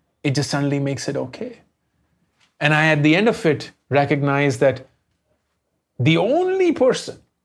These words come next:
who has exactly the same capability, the same opportunity,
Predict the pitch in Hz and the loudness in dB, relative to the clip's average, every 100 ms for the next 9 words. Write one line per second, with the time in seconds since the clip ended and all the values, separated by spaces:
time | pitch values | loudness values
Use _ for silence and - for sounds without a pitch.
0 | _ 185 180 190 170 160 143 139 135 135 | _ 0 2 2 2 2 4 2 2 2
1 | 180 285 294 - 247 214 - 226 247 226 | 2 0 -2 -2 0 0 -4 -2 -2 0
2 | 226 208 202 208 185 - - - 139 143 | 0 -2 -2 -2 -2 -4 -10 -12 -6 -4
3 | - 214 208 185 170 175 226 240 214 240 | 0 0 0 0 -2 -2 -2 -2 -4 -4
4 | 247 | -6